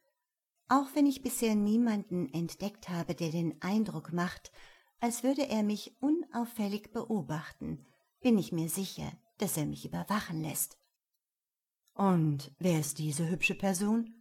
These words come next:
fragt Paul Wick und steuert geradewegs auf mich zu. "Von Jess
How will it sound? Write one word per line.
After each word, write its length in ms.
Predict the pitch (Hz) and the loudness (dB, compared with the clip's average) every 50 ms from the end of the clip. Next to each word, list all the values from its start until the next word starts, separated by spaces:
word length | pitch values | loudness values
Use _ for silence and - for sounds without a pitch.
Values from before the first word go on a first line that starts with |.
| _ _ _ _ _ _ _ _ _ _ _ _ _ | _ _ _ _ _ _ _ _ _ _ _ _ _
fragt 380 | - - 269 277 269 269 - - | 0 4 4 4 4 2 -4 -4
Paul 280 | - 285 285 277 269 | 0 2 2 2 2
Wick 280 | 269 202 - - - - _ - | 2 -2 -2 -6 -12 -16 _ -4
und 160 | 180 175 - | -4 -4 -2
steuert 380 | - - 185 190 185 185 - | -2 0 0 0 0 0 -2
geradewegs 840 | - 185 160 170 175 196 202 214 208 - 180 175 - - - - - _ | -4 -4 -2 -2 -2 -2 -2 -2 -4 -4 -6 -6 -6 -6 -8 -8 -10 _
auf 260 | - 190 170 147 - - | -6 -6 -6 -6 -6 -6
mich 320 | 190 196 202 - - - | -4 -4 -6 -8 -10 -8
zu. 400 | - - - 135 139 - - 135 _ _ _ _ _ _ _ _ _ _ _ _ _ _ _ _ _ _ _ | -8 -6 -6 -6 -6 -8 -10 -14 _ _ _ _ _ _ _ _ _ _ _ _ _ _ _ _ _ _ _
"Von 400 | - - 190 208 196 190 185 180 | 0 4 6 8 8 8 6 6
Jess 480 | 147 156 185 190 180 170 - - - | 6 6 6 4 4 4 2 0 -2